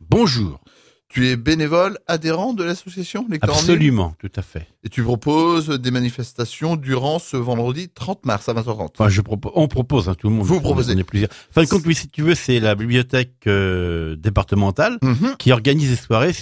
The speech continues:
Speaker 1: enfin, qui organise, qui nous propose d'organiser des soirées un peu partout
Speaker 2: Sur toute
Speaker 1: en
Speaker 2: la Vendée.
Speaker 1: Vendée, voilà, absolument. Et donc, euh, l'île Dieu, ben, dans le dépliant, on est marqué, d'ailleurs, hein, c'est marqué dessus, c'est nous, c'est le deux second.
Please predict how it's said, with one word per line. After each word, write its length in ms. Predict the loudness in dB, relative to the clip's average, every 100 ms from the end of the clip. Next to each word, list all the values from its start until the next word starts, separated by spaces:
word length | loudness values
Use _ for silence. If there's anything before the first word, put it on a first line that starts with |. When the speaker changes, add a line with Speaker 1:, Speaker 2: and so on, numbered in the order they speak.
| -6
Speaker 1:
enfin, 180 | -2
qui 140 | 0 0
organise, 340 | 0 0 0
qui 140 | 0 0
nous 80 | 2
propose 440 | 0 2 2 2
d'organiser 520 | 0 0 2 2 0
des 100 | -4
soirées 360 | -4 -2 -2 -2 -6 _ 2
un 40 |
peu 120 | 4
partout 440 | 4 0 0 0 0 -4
Speaker 2:
Sur 160 | -2 4
toute 100 | 6
Speaker 1:
en 40 |
Speaker 2:
la 60 | 6
Vendée. 180 | 4 2
Speaker 1:
Vendée, 300 | -2 -4 -6
voilà, 280 | -10 -10 -12 _
absolument. 420 | -4 -2 -2 -6 -12 -2
Et 80 | 2
donc, 280 | 4 2 4
euh, 120 | 2
l'île 180 | 2 0
Dieu, 160 | 0
ben, 240 | 2 2 0
dans 140 | 0
le 80 | 0
dépliant, 360 | 0 0 2 2
on 40 |
est 60 | 2
marqué, 380 | 0 -4 -4 -4
d'ailleurs, 340 | -4 -6 -8
hein, 60 | -8
c'est 100 | -6
marqué 260 | -6 -8 -16
dessus, 220 | -6 -4
c'est 180 | 2 2
nous, 240 | 4 2
c'est 160 | 2 0
le 80 | 0
deux 240 | 0 0 -2
second. 400 | -4 -2 -2